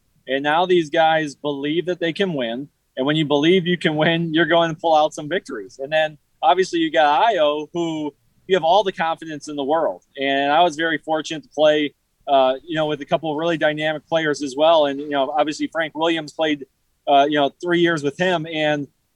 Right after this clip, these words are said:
you just knew that he was gonna find a way to win a ball game for you. And it made everybody else more confident. So I see that in this group that, hey, if we can get it to the end, we're gonna have Ayo there. He's gonna close it out for us. And,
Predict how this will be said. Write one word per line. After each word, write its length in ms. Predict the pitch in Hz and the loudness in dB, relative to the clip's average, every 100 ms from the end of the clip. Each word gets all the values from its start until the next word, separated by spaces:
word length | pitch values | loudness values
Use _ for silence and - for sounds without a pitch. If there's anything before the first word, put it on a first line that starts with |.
| _ - | _ -4
you 100 | 175 | -2
just 240 | 202 254 | -2 -2
knew 320 | 180 185 214 202 | 2 6 6 6
that 220 | 175 139 | 4 2
he 180 | 185 202 | 0 0
was 160 | 180 | 0
gonna 220 | 160 165 | 0 0
find 340 | 143 165 170 165 | 0 0 -2 -2
a 40 | |
way 120 | 151 | -2
to 80 | 147 | 0
win 160 | 143 147 | -2 -2
a 60 | |
ball 240 | 139 180 226 | 2 4 2
game 200 | 147 127 | -4 -14
for 160 | 135 120 | -12 -12
you. 160 | 101 107 | -14 -18
And 80 | 147 | -8
it 60 | |
made 160 | 160 160 | -4 0
everybody 380 | 170 180 185 165 | -2 0 2 4
else 200 | 175 - | 2 2
more 120 | 156 | -2
confident. 480 | - 180 208 143 127 | -2 -4 -6 -10 -20
So 220 | - 156 151 | -4 0 2
I 100 | 190 | 2
see 240 | - 214 | -2 -4
that 220 | 196 170 | -2 -2
in 40 | 160 | -4
this 200 | 214 - | -8 -6
group 320 | 160 156 135 | -10 -8 -4
that, 240 | 156 151 135 _ _ _ - | 2 2 0 _ _ _ -2
hey, 300 | 175 143 120 | 0 0 -4
if 100 | 143 | -6
we 140 | 170 359 | -2 -2
can 100 | 339 | 0
get 140 | 233 | 0
it 100 | 196 | 0
to 140 | 202 170 | 0 -2
the 160 | 156 | -2
end, 400 | 190 240 160 147 _ | -2 -4 -6 -12 _
we're 100 | 160 | -6
gonna 180 | 190 170 | -2 0
have 160 | 175 160 | 0 2
Ayo 360 | 170 185 185 | 2 2 -2
there. 260 | 180 190 190 | -2 -4 -4
He's 160 | 175 170 | -8 -8
gonna 340 | 185 175 156 - | -6 -4 -4 -2
close 240 | 190 175 | -2 0
it 80 | 165 | 0
out 240 | 165 185 - | 2 0 -4
for 260 | 185 180 | -2 -2
us. 240 | 190 202 185 | -2 -4 -6
And, 280 | 165 151 | -8 -10